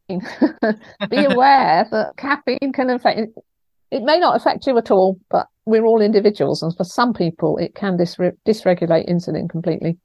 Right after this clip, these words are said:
Speaker 1: and it can stimulate the liver to produce glucose. So it can produce sugar spikes.
Speaker 2: Yeah.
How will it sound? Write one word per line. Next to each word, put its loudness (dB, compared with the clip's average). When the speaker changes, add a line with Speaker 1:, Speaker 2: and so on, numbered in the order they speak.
Speaker 1:
and 0
it -6
can 0
stimulate 0
the -4
liver 0
to -12
produce -2
glucose. -2
So -4
it -6
can -4
produce -2
sugar -4
spikes. -10
Speaker 2:
Yeah. -2